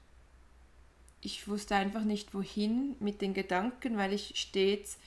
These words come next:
negative Gedanken auch hatte. Somit habe ich dann eines Tages einfach beschlossen, hey, ich habe einfach keinen Bock mehr, ich, ich,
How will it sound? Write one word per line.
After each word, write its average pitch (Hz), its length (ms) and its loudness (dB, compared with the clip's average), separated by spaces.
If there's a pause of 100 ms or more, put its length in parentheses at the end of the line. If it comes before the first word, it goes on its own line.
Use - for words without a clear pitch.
(1200)
negative 196 540 0
Gedanken 190 580 -4
auch 175 200 -8
hatte. 180 440 -6 (1300)
Somit 214 380 0
habe 214 180 2
ich 202 80 -2
dann 202 180 -2
eines 202 320 0
Tages 196 320 -4
einfach 196 280 -4
beschlossen, 180 560 -6
hey, 165 260 0 (800)
ich - 200 -8
habe - 220 -6
einfach 190 400 -4
keinen 180 260 -4
Bock 185 300 -6
mehr, 180 160 -2
ich, - 360 -10
ich, - 220 -18